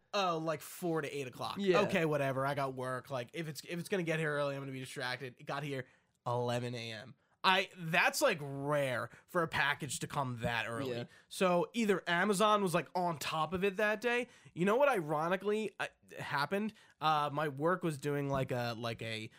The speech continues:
Speaker 1: virtual brewing tour. So if you signed up,
Speaker 2: <laughs>
Speaker 1: ever, they sent you beer.
Speaker 2: Right.
Speaker 1: So, <laughs> so I, <laughs> I'm working and my mom's like, "Anthony, you have to come sign for something." And I'm like, "O-, okay." <laughs> Like, I, like,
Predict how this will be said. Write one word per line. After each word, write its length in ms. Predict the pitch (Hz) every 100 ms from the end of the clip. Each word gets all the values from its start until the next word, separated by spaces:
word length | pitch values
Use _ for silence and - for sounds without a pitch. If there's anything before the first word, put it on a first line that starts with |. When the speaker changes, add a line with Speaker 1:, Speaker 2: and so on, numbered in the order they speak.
| -
Speaker 1:
virtual 460 | 127 135 135 165 139
brewing 400 | 123 117 120 139
tour. 260 | 156 160
So 320 | 156 147 131 127
if 140 | 123
you 60 | 131
signed 340 | 151 127 120
up, 160 | 120 -
Speaker 2:
<laughs> 60 | -
Speaker 1:
ever, 180 | 135 131
they 120 | 131
sent 220 | - 147
you 100 | 135
beer. 400 | 131 120 127 180
Speaker 2:
Right. 280 | 185 165 147
Speaker 1:
So, 160 | - - - -
<laughs> 200 | 339 440
so 260 | - 415 - - 294 - -
I, 720 | 220 - 330 - 330 339 - 330
<laughs> 140 | -
I'm 260 | 226 240 226
working 440 | 220 233 233 190
and 80 | 160
my 100 | 156
mom's 320 | 160 170 175
like, 160 | 165 156
"Anthony, 400 | 196 208 202 185
you 100 | 165
have 100 | 185
to 80 | 202
come 180 | 208 190
sign 360 | - 170 190 175
for 100 | 156
something." 360 | 151 127 131
And 80 | 127
I'm 80 | 127
like, 180 | 127 127 - _ _ _ _ _ _ _ _ _ -
"O-, 80 | 123 _ -
okay." 380 | - 120 135 190 240
<laughs> 120 | 262
Like, 220 | 254 220
I, 140 | 185
like, 240 | 170 165